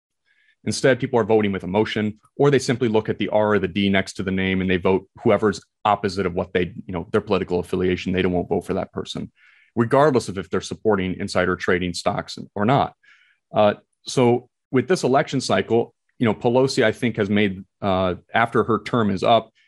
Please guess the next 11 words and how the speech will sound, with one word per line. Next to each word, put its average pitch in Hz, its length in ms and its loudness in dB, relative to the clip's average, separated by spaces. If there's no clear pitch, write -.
she's - 200 -8
saying 120 220 0
she's 107 180 -2
going 107 220 2
to 104 60 2
retire. 101 580 2
I 87 60 -14
doubt 101 320 4
it. 101 140 -2
But, 98 380 0
um, 98 460 0